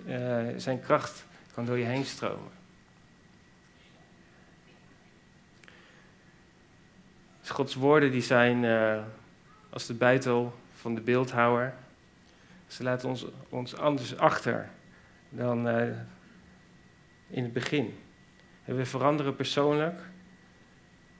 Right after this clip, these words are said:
door de meester en we veranderen in de meester werk. Gods woorden, die, ehm, zijn krachtig en die, eh,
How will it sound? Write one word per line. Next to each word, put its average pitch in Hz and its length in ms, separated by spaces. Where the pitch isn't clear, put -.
door 131 160
de 123 60
meester 131 680
en 120 420
we 120 120
veranderen 120 680
in 120 120
de 120 80
meester 120 380
werk. 117 360
Gods - 260
woorden, 131 600
die, 123 500
ehm, 127 440
zijn 120 200
krachtig - 640
en 120 180
die, 117 440
eh, - 240